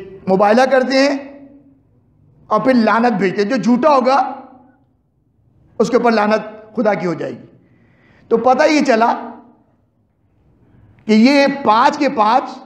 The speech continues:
वो हैं कि जो इनके मुकाबले में आ जाए वो खुदा के नज़दीक भी जो है वो काबिल लान है।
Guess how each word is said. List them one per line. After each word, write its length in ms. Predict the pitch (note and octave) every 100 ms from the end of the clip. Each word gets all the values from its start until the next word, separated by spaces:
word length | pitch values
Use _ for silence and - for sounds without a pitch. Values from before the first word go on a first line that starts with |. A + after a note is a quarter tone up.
| - _ _ _ _ _ _ _ _ _ _ _ _ _ _ _ _ - C3 C3+ - - -
वो 180 | E3+ F4
हैं 380 | C4+ A3 A#3+ A#3+
कि 80 | C4
जो 160 | A3 C#4+
इनके 260 | C4 B3
मुकाबले 480 | D#4+ D4+ B3+ B3+ C#4
में 80 | C#4+
आ 140 | A#3+ A3+
जाए 280 | G3+ G#3+ C4+ - - - _ _ _ _ _ _ _ _ _ -
वो 120 | C4+
खुदा 300 | G#3+ C4 D4+
के 140 | D#4 C#4+
नज़दीक 380 | C4+ A3+ C#4 C4+
भी 60 |
जो 140 | B3+ C4
है 60 | A#3+
वो 140 | C4+ - - - - _ _ _ _ _ _ _ -
काबिल 380 | G#3+ A#3 C4+ B3+
लान 260 | B3 C4+
है। 140 | A3